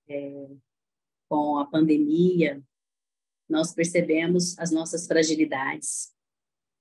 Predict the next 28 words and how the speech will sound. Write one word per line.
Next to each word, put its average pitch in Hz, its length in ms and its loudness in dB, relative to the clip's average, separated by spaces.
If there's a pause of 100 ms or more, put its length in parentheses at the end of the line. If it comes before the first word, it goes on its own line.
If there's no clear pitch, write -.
(120)
e 170 80 0
percebemos 170 680 2
que - 80 -10
precisamos 156 560 2
nos 156 160 4
fortalecer. 151 800 -6 (1400)
E 185 100 6
Jesus 175 400 4
presente, 180 960 2
eu 156 60 -8
acho 160 160 -4
que 180 80 -4
vai 170 120 2
ser 165 500 -2 (600)
é, 151 220 -6
um 156 220 -2
grande 214 680 2
apoio, - 880 2
um 180 60 6
grande 180 360 2
amparo, 160 460 0
uma 160 120 -4
grande 165 260 -2
assistência 165 840 -4
para 160 140 -2
o 156 40 2
movimento 156 400 -4
espírita, 165 800 -8